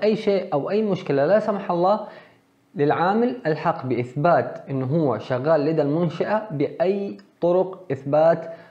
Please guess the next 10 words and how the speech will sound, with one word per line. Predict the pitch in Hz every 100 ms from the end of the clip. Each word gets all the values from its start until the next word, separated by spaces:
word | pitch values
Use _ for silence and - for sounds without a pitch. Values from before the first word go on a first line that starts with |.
| _ -
آه، | 120 120 123 123
متاحة | 120 135 135 156 147
عنده. | 127 120 92 - - _ -
آه، | 131 127
ممكن | 139 143 139 127
كشف | 127 143 -
الدوام، | 117 113 123 131 131 131
البصمة، | 120 117 139 - 127 127 -
مسيرات | 117 113 117 110 123 135
الرواتب، | 135 131 135 135 131 123